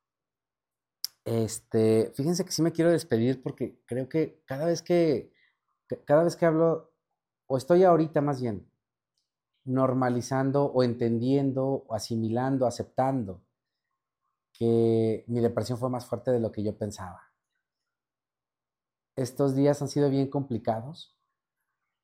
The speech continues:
mm, pues porque seguramente no estaba listo para aceptarlo. Eh, es un madrazo cuando te das cuenta de, del hoyo en el que estás. Eres como, es como el drogadicto que abre los ojos y dices, "Híjole, qué bajo caí". Bueno,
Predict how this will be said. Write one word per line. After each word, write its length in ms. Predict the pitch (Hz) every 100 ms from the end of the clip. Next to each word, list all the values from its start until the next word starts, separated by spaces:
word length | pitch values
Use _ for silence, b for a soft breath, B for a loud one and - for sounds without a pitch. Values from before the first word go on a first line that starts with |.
| _ _ _ _
mm, 800 | 143 143 151 156 156 156 156 160 165 _ _
pues 120 | 226 220
porque 240 | 254 240
seguramente 880 | - 156 170 165 160 165 165 160 120
no 280 | 123 139 147
estaba 340 | 139 - 143 143
listo 320 | 139 - 139
para 160 | 127
aceptarlo. 520 | 113 - - 107 120 - _ _ _ _ _ _ _ _ _ _ _
Eh, 800 | 123 123 120 120 120 117 113 - _ _ _ _
es 120 | -
un 100 | 190
madrazo 540 | 143 107 107 127 - 117
cuando 240 | 110 107
te 100 | 104
das 140 | 120 -
cuenta 320 | 135 127 135
de, 380 | 120 107 101 -
del 480 | 101 113 113 110 110
hoyo 240 | 127 131
en 80 | 135
el 120 | 117
que 80 | 101
estás. 640 | 101 - 107 113 113 - -
Eres 200 | 127 123
como, 400 | 131 117 98 87 _ _ _ -
es 100 | -
como 180 | 156
el 60 | 143
drogadicto 480 | 123 117 123 123 135
que 60 |
abre 180 | 135 139
los 160 | 131 123
ojos 240 | 123 131
y 60 | 131
dices, 260 | 120 113
"Híjole, 340 | 135 - 127 117
qué 100 | 131
bajo 220 | 127 131
caí". 200 | 107 135
Bueno, 260 | 123 98